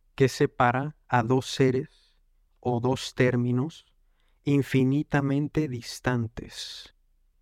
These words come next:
Lo mismo y lo otro, el yo y todo.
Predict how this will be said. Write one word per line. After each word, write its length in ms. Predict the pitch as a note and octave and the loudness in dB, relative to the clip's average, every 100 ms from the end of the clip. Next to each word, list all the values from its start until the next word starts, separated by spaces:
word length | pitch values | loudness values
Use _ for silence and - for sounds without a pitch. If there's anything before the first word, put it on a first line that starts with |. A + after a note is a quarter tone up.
| _ | _
Lo 200 | - A#2 | -2 0
mismo 640 | A#2 C3+ E3 - E3 E3 E3 | 2 2 0 -2 -4 -4 -8
y 160 | - A#2+ | -4 0
lo 200 | A2+ G#2+ | 2 2
otro, 460 | A#2 A#2 - - - _ _ | 0 -2 -8 -16 -18 _ _
el 280 | B2 A#2 A2+ | 0 0 2
yo 280 | C3+ D#3 F3 _ _ _ _ | 2 2 0 _ _ _ _
y 160 | A#2+ | -4
todo. 520 | A#2 - A#2+ A2+ - | -4 0 2 2 -4